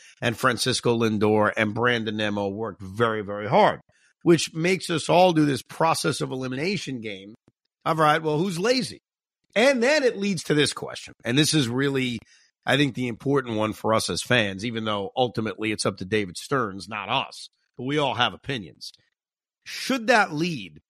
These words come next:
to the Mets taking those guys that aren't working as hard and getting rid of them? I mean, if you're David Stearns, if you're Steve Cohen, 'cause it,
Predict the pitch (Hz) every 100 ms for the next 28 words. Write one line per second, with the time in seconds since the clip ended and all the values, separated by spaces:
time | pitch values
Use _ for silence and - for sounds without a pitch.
0 | _ _ _ _ _ _ - 143 151 147
1 | - - 196 190 175 160 147 135 101 139
2 | 135 110 123 151 131 110 104 104 104 90
3 | 92 82 80 - 120 110 110 98 87 67
4 | - _ _ _ _ _ _ _ _ -
5 | 135 147 156 131 208 226 208 196 170 -
6 | 165 147 143 127 117 170 - 165 151 -
7 | 127 117 120